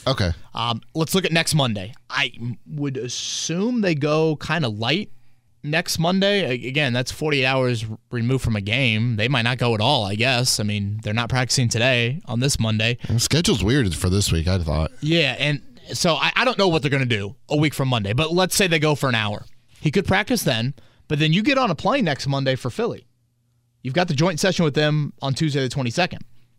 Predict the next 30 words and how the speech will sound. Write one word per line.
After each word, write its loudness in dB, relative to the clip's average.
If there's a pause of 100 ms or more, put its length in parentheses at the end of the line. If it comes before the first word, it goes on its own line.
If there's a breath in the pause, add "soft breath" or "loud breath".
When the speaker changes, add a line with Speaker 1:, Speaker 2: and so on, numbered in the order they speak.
Speaker 2:
You -2
play 0
the -2
preseason -2 (120)
finale 0 (280 soft breath)
Thursday 2
the 0
twenty-fourth. -6 (580 soft breath)
So -4
if -4
you 2
look 0
at 0
the 0
next 0
two -2
weeks, -4 (500)
there's 0
only 2
two -2
days, 0
maybe 2
two -2
days, -10
tomorrow 0
and 0
a 0
week -2
from -2
Monday, 0